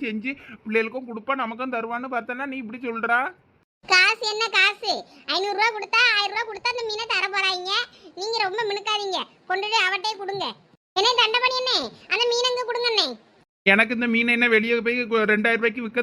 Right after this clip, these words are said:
Speaker 1: தெரியாமலா இருக்கேன். சரி, நான் சரி பிள்ளைகளை தின்னுட்டு போட்டேன்னு கொண்டு வந்தா நீ ரொம்ப பண்ணாத லட்சுமி.
Speaker 2: எக்கோ, எக்கோ, வாங்கி சமைச்சு பிள்ளைகளுக்கு கொடுங்க அக்கா, நல்லதுதான் அது. எல்லாம் தெரியும் சரசு எனக்கும், அவிய தெரியாமல கொண்டு வந்து தாராவ,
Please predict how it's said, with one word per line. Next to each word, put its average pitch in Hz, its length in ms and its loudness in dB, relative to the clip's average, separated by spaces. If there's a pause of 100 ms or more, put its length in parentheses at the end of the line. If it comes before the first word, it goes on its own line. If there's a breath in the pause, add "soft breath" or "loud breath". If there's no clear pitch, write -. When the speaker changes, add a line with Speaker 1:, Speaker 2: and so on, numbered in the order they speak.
Speaker 1:
தெரியாமலா 240 460 0
இருக்கேன். 233 360 0 (480 soft breath)
சரி, 185 260 0 (140)
நான் 240 260 0
சரி 240 200 -2
பிள்ளைகளை 240 300 -4
தின்னுட்டு 240 320 -4
போட்டேன்னு 247 320 -2
கொண்டு 233 200 -2
வந்தா 262 220 -2
நீ 254 60 0 (100)
ரொம்ப 247 260 0
பண்ணாத 247 380 0
லட்சுமி. 240 340 -6 (640)
Speaker 2:
எக்கோ, 453 260 4 (720)
எக்கோ, 440 160 2 (140)
வாங்கி 359 320 2 (120)
சமைச்சு 359 360 -2 (140)
பிள்ளைகளுக்கு 381 460 -2
கொடுங்க 415 300 0
அக்கா, 403 180 0 (460 loud breath)
நல்லதுதான் 427 600 0
அது. 370 160 -4 (800)
எல்லாம் 415 360 4
தெரியும் 427 320 2
சரசு 403 340 -2
எனக்கும், 392 400 2 (380 loud breath)
அவிய 349 220 -2 (140)
தெரியாமல 403 560 2
கொண்டு 370 200 -2
வந்து 381 200 -2
தாராவ, 359 320 4